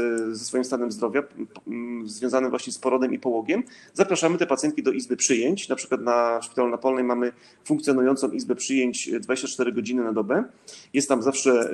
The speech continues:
e, obecny lekarz, e, ginekolog, położnik, specjalista, który w takich stanach nagłych, e, pilnych, wymagających takiej konsultacji niezwłocznej,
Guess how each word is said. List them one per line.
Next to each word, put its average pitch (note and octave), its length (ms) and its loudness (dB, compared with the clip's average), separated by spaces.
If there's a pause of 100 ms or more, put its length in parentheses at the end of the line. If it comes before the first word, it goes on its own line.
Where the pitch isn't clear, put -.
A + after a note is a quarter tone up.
(120)
e, - 60 -2
obecny B2+ 400 0
lekarz, B2+ 540 0
e, A2+ 160 -2
ginekolog, B2 520 0
położnik, B2 320 0
specjalista, B2+ 560 -4
który G3 340 6 (340)
w C3+ 400 4 (360)
takich C3+ 280 -4
stanach B2 300 0
nagłych, B2 480 0 (420)
e, - 40 0 (840)
pilnych, C3+ 420 4
wymagających C3+ 560 2
takiej A#2+ 600 -2
konsultacji A#2+ 800 -2
niezwłocznej, A#2+ 760 0